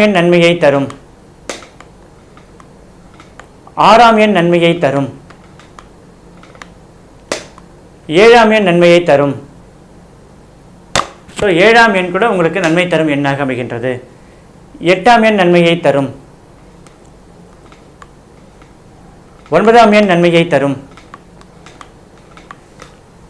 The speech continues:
என்ன நேயர்களே, இது ஒரு வித்தியாசமான முயற்சியாக உங்களுக்கு தென்படுகின்றது என்ற நம்பிக்கை எனக்குள்ளது. அடுத்த பதிவில்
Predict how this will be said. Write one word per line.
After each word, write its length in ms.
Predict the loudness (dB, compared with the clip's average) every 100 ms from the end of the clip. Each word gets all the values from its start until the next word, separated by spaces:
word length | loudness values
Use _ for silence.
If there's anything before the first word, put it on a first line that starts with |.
| -20 -20 -20 -20 -14 -12 -12 -16 -14 -14 -14 -16 -12 -10 -12 -18 -20 -20 -20 -8
என்ன 120 | -6 -2
நேயர்களே, 380 | 0 2 2 0 -4 -12 -20 -20 -20 -20 -4
இது 120 | 0
ஒரு 100 | 0 2
வித்தியாசமான 500 | 0 2 2 2 2
முயற்சியாக 520 | 2 0 0 2 2
உங்களுக்கு 260 | 0 -2 -2 -4
தென்படுகின்றது 540 | -2 -2 -2 -2 -4
என்ற 140 | -2 -4 -6 -8 -8
நம்பிக்கை 320 | -4 -4 -4 -4
எனக்குள்ளது. 460 | -6 -6 -6 -6 -10 -16 -20 -20 -20 -20 -20 -20 -20 -20 -20 -20 -20 -20 -20 -20 -20 -20 -8 -2
அடுத்த 280 | -2 0 -2
பதிவில் 300 | 0 0 0